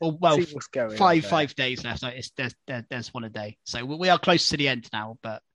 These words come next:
Speaker 2: If there was ever a
Speaker 1: Yeah.
Speaker 2: time to get involved, and that now's the time, when it's sort of trailing off to the
Speaker 1: Exactly.
Speaker 2: end.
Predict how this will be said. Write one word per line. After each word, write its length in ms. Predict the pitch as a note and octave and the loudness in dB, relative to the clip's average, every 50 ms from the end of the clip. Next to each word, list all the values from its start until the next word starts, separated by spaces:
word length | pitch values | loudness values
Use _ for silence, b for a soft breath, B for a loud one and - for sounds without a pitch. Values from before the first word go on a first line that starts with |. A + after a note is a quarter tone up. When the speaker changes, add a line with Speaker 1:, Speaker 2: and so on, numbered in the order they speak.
| b b b | b b b
Speaker 2:
If 100 | b b | b b
there 80 | B2 | -12
was 100 | A#2+ C3 D3 | -2 2 4
ever 200 | C#3+ C#3 D3+ C#3+ | 4 4 4 0
a 40 | C3 - | 0 0
Speaker 1:
Yeah. 60 | - | 2
Speaker 2:
time 340 | D#3 D#3 C3 B2 A#2 A2 A2 | 2 2 2 2 0 -4 -8
to 100 | - - | -12 -6
get 160 | - C3 A#2 | -4 -4 -4
involved, 560 | A#2+ B2 A#2 B2+ A#2+ A2 G#2+ G#2 G2+ - - - - - _ _ _ _ - | -4 -4 -2 -2 -2 -2 -2 -6 -10 -10 -12 -14 -14 -14 _ _ _ _ -16
and 140 | G#2 G2+ | -16 -12
that 160 | G#2 A2 F#2+ A#2 | -12 -12 -12 -8
now's 400 | A#2+ A#2+ A#2 A#2 A#2+ A#2 - - | -8 -6 -6 -4 -6 -6 -8 -12
the 80 | - | -14
time, 400 | - - - A2+ G#2 G2 G2 G2 _ _ _ | -12 -8 -6 -6 -6 -6 -10 -12 _ _ _
when 140 | A#2 A2 G#2+ | -12 -12 -10
it's 200 | F#2+ - - - | -12 -12 -14 -12
sort 260 | - A#2 G2+ A2+ - | -12 -12 -12 -14 -16
of 80 | - - | -14 -12
trailing 500 | - - - C3 B2+ B2+ B2+ B2+ C3 C3 | -10 -4 0 0 2 2 0 -2 -4 -2
off 200 | C3 B2+ - - | -2 -2 -4 -4
to 120 | - - B2+ | -10 -6 -4
the 120 | B2 B2+ | -2 0
Speaker 1:
Exactly. 260 | B2 A2+ G#2+ G#2 G#2 G2+ | 0 -2 -2 -6 -8 -12
Speaker 2:
end. 160 | G#2 - - | -12 -14 -14